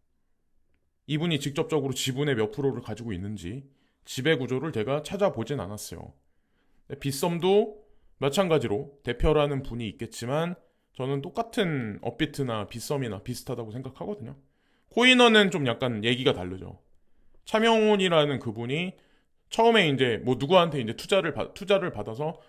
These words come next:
설립을 했지만 이분이 뭐 가지고 있는 지분이 꽤 되겠죠. 예. 하여튼 뭐 보이는 거를 다 전체적으로 보면 안 된다.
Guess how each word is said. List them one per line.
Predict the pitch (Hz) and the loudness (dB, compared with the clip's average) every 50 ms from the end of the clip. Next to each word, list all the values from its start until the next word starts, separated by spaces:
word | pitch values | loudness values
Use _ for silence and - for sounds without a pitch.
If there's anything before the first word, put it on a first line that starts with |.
| _ _ _ | _ _ _
설립을 | - 202 208 202 185 170 170 | -2 0 0 0 0 0 -2
했지만 | 196 196 - - 160 113 92 95 - | -4 -4 -4 -6 -4 -4 -4 -6 -6
이분이 | 95 123 135 143 170 170 156 | -6 -6 -4 -4 -4 -4 -4
뭐 | 131 120 120 110 | -4 -4 -4 -6
가지고 | - 123 120 143 135 139 | -6 -6 -6 -6 -4 -4
있는 | 135 123 123 123 117 110 110 104 98 - _ _ _ _ | -4 -4 -4 -8 -8 -10 -10 -12 -14 -18 _ _ _ _
지분이 | - - 127 123 135 135 127 - | -14 -10 -8 -4 -4 -4 -4 -4
꽤 | - 151 | -6 -6
되겠죠. | 135 - 117 117 117 - - 87 117 135 139 _ _ _ _ _ _ _ _ _ _ - | -6 -6 -8 -8 -8 -10 -12 -14 -14 -14 -18 _ _ _ _ _ _ _ _ _ _ -16
예. | 98 95 92 87 87 _ _ _ _ _ _ _ _ _ - - - - - - - - - - _ _ _ _ | -16 -16 -16 -16 -20 _ _ _ _ _ _ _ _ _ -20 -20 -20 -20 -20 -20 -20 -20 -20 -20 _ _ _ _
하여튼 | - - - - - 180 143 131 | -12 -12 -10 -8 -6 -6 -6 -4
뭐 | 123 123 117 110 | -4 -4 -6 -6
보이는 | - 120 143 165 175 180 180 180 175 | -4 -4 -2 0 0 0 0 0 0
거를 | 160 156 156 147 143 135 | 4 4 6 6 6 4
다 | 135 123 117 110 107 101 98 98 | 4 4 4 2 0 -2 -4 -6
전체적으로 | - 123 120 123 120 - 147 135 135 120 107 110 113 107 104 98 98 _ | -8 -8 -6 -6 -6 -6 -6 -4 -6 -6 -8 -10 -12 -12 -12 -14 -14 _
보면 | - 107 113 117 117 117 110 107 107 104 | -12 -10 -10 -8 -8 -10 -10 -10 -10 -12
안 | 95 95 104 107 | -12 -12 -10 -10
된다. | 110 104 104 101 98 95 92 90 98 | -10 -10 -10 -10 -12 -12 -12 -12 -14